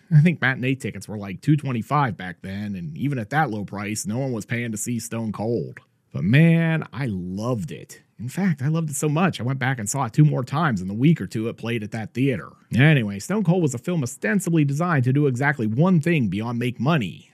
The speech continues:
and that thing was help Brian Bosworth transition from a pro football career to Hollywood action star. The one problem with that? Bosworth didn't want to be an action star.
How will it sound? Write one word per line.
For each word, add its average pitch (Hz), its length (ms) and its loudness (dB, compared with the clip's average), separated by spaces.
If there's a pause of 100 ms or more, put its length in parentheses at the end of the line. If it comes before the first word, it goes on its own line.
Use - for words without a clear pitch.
(120)
and 98 160 -6
that 73 160 -16
thing 90 140 -10
was 107 160 -8
help 85 200 -10
Brian 98 280 -8
Bosworth 117 520 -2
transition 95 500 -8
from 85 160 -10
a 85 60 -8
pro 104 240 -4
football 135 380 0
career 123 380 -2
to - 100 -6
Hollywood 127 560 -4
action 147 440 -2
star. 67 520 -12 (480)
The 101 80 0
one 117 180 2
problem 147 400 0
with 202 120 0
that? 247 280 -2 (420)
Bosworth 117 420 -2
didn't 110 340 -4
want 185 260 0
to 147 80 0
be 208 300 4
an 110 80 0
action 80 480 -8
star. - 540 -12